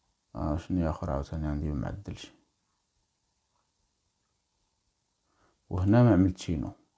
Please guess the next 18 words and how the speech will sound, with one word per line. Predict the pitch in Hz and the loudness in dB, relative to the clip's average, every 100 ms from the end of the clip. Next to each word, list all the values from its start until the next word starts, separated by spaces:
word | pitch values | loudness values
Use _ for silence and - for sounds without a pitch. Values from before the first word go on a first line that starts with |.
| _ | _
خصك | - 98 | -14 -8
تعمل | 87 104 | 2 6
بأنك | 107 95 107 120 | 6 6 6 6
داك | 98 | 4
ربعتاش | 92 80 92 - | 4 2 2 0
يوم | 92 90 | 0 2
الأخرية | 85 - 92 113 135 - - - _ | 2 0 2 2 0 -6 -20 -20 _
ما | 95 | -2
كنتش | 95 90 | 0 0
حتى | 90 - | -2 -2
مع | 90 82 | 0 0
شي | - | -2
واحد. | 76 85 82 | -4 -4 2
دابا | 98 113 | 8 8
غيخليني | - - 95 82 80 | 8 4 2 2 2
غوارداري | 90 92 101 107 | 2 4 4 4
كونتينوار. | 101 90 80 80 92 143 175 - _ _ - _ _ _ _ | 2 0 -2 -2 2 0 0 -10 _ _ -20 _ _ _ _
سي. | - - 110 143 | -8 4 6 6